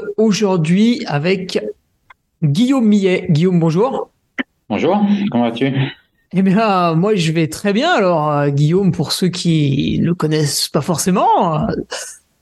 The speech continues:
Speaker 1: physiologiste du sport, auteur, conférencier, rédacteur du livre, alors c'est un petit peu comme ça que je t'avais connu, Ultra Trail Plaisir, Performance et Santé, et tu l'as réédité en fin d'année dernière,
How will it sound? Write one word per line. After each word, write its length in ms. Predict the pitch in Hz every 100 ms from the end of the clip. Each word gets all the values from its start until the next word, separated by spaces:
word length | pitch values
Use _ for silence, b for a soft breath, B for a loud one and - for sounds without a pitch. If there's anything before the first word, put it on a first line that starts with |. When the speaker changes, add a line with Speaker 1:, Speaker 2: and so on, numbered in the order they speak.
| _ _
Speaker 1:
physiologiste 520 | - 220 214 208 175 175
du 120 | 175
sport, 520 | - - 185 233 165
auteur, 480 | 165 - 175 208 -
conférencier, 880 | 160 - 160 156 - 156 160 311 - -
rédacteur 640 | - 185 240 233 214 240 185
du 100 | 196
livre, 160 | 202
alors 160 | 156 151
c'est 140 | -
un 180 | - _
petit 100 | -
peu 120 | - 185
comme 160 | 175
ça 120 | 139
que 80 | 175
je 20 |
t'avais 160 | - 156
connu, 320 | 180 220 320 B B B B -
Ultra 340 | 226 214 220
Trail 240 | 214 233 214
Plaisir, 480 | 196 196 196 220 160
Performance 560 | 214 - 220 214 202 202
et 60 |
Santé, 640 | - 202 180 240 269 -
et 40 | 196
tu 160 | -
l'as 120 | 247 254
réédité 760 | 185 311 254 233 214 269 349 - -
en 160 | 165
fin 240 | 160 214 202
d'année 580 | 185 180 180 175 170 160
dernière, 640 | 156 143 143 190 233